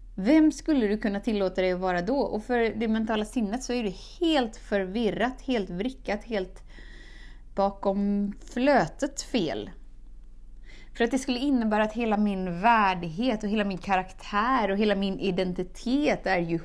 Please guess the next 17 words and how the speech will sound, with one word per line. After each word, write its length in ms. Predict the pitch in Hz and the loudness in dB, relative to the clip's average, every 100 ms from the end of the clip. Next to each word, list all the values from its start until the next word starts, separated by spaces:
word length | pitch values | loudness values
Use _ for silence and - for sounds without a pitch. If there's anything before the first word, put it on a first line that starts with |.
| - | 0
hotad. 840 | 302 220 156 - - 302 311 - - - - - - - - - - - - - - - - - - - - - - - - - - - | 0 0 -4 -6 -2 0 0 -2 -8 -12 -14 -16 -16 -16 -16 -16 -14 -14 -14 -14 -14 -14 -16 -16 -16 -16 -16 -16 -16 -16 -16 -16 -14 -2
Men 140 | 254 | 4
tänk 220 | 311 294 | 4 6
om 80 | 302 | 4
det 80 | 285 | 4
går 100 | 254 | 4
bra? 440 | 214 254 370 185 - - - - - - - - - - - - - - - | 4 2 0 -2 -8 -14 -16 -14 -14 -14 -14 -14 -16 -16 -16 -16 -16 -16 2
Tänk 280 | 262 311 330 | 4 4 4
om 140 | 330 | 2
det 80 | 294 | 2
går 200 | 208 208 | 2 0
bra 540 | 180 202 247 277 294 | 0 4 6 6 4
att 180 | - 220 | 2 0
lägga 300 | 214 196 196 | 0 0 0
ner 480 | 196 202 247 269 247 | 0 2 4 4 2
hela 440 | 226 269 247 202 | 0 2 2 0
spelet 720 | 202 - - 262 240 202 220 | -6 -10 0 4 4 4 2